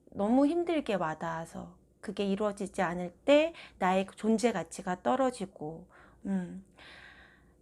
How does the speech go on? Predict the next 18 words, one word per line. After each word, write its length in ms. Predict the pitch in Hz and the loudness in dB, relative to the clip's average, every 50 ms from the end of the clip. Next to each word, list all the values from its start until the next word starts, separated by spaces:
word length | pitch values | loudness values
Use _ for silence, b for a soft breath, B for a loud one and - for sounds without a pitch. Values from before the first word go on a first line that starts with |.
| _ - | _ 0
인정받지 580 | - 240 240 240 294 277 262 226 202 202 - - | 6 6 6 8 8 6 4 4 0 0 -2 -4
못할 340 | 175 180 175 - - 190 190 | -2 -2 -4 -4 -4 -8 -8
것 140 | - 185 | -8 -10
같다는 760 | - 190 180 - - - 175 175 180 180 175 180 185 190 196 - _ _ _ - | -8 -8 -8 -8 -8 -8 -6 -6 -6 -6 -6 -8 -8 -10 -12 -14 _ _ _ -16
그런 880 | - - 220 202 233 240 247 247 247 240 240 233 226 226 226 226 226 | -8 -6 -2 0 2 4 4 4 2 2 2 2 2 2 0 0 -2
생각 420 | - 285 285 277 285 285 285 - | -2 0 0 0 0 -2 -4 -6
때문에 540 | - 196 190 190 185 190 214 269 277 240 220 | -6 -4 -2 -2 -2 2 4 4 4 4 2
우리가 760 | - 185 185 185 180 - 180 180 185 202 208 202 190 185 - - | 0 -2 -4 -4 -4 -4 -2 0 0 0 2 2 0 -2 -2 -4
이 80 | - 202 | -4 -4
시대가 880 | 196 - - - - 135 - - 165 175 180 190 190 190 185 185 185 - - - | -4 -4 -6 -4 -4 -4 -2 -2 -4 -2 -2 0 0 0 -2 -2 -6 -8 -12 -16
불안을 920 | - - - 196 214 202 196 190 185 185 180 180 180 180 180 185 180 - 202 190 B B B B B B B B B B B B B B B B B B B | -14 -8 -2 2 4 4 6 4 4 2 0 -2 -4 -4 -4 -4 -6 -8 -10 -12 B B B B B B B B B B B B B B B B B B B
느끼는 540 | 226 226 202 190 190 - - 196 202 196 196 | 6 6 6 4 0 0 0 2 4 4 2
분들이 400 | 196 - 202 185 190 190 226 226 | 2 0 0 0 2 2 2 4
많지 560 | 214 175 175 185 190 185 - - - - 208 | 4 2 4 4 2 2 0 -4 -4 -2 -2
않나 520 | 196 185 180 185 185 185 190 190 196 202 214 | 0 0 0 -2 -2 0 0 0 0 0 0
하는 200 | 226 226 226 226 | 0 0 0 0
생각이 580 | - 269 269 - 294 294 294 277 254 254 247 | 2 2 2 2 2 -2 0 -2 -2 -4 -4
듭니다. 840 | - - 208 202 202 214 214 202 202 185 185 196 208 220 220 214 214 | -6 -2 0 2 2 2 0 0 0 0 2 2 2 2 0 -2 -4